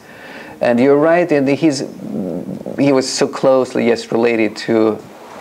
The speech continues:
Poles. And unfortunately, definitely, and, uh,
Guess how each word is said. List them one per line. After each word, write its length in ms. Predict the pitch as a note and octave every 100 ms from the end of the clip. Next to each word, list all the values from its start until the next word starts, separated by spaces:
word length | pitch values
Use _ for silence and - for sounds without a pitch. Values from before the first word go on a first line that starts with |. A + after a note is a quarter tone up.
| -
Poles. 600 | - A#2 B2+ D3 E3+ - - - - - -
And 120 | - A2+
unfortunately, 540 | A2+ C3+ C3 A#2+ A2+
definitely, 480 | A#2+ A#2 A2+ A2+ A2+
and, 280 | A2 A2 G#2
uh, 280 | A#2 G2+